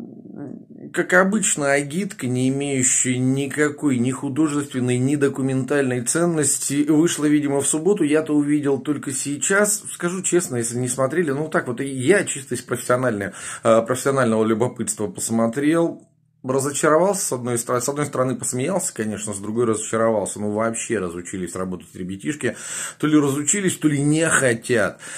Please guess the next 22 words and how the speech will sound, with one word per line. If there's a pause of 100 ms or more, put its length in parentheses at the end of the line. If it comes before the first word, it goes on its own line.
(200)
А,
вкратце
сейчас
перескажу
несколько,
э,
моментов,
которые
больше
всего
улыбнули.
Начинается
пафосно. (320)
Значит, (120)
показывают
там,
быстро-быстро
перечисляют
какие-то
дома,
какую-то
недвижимость.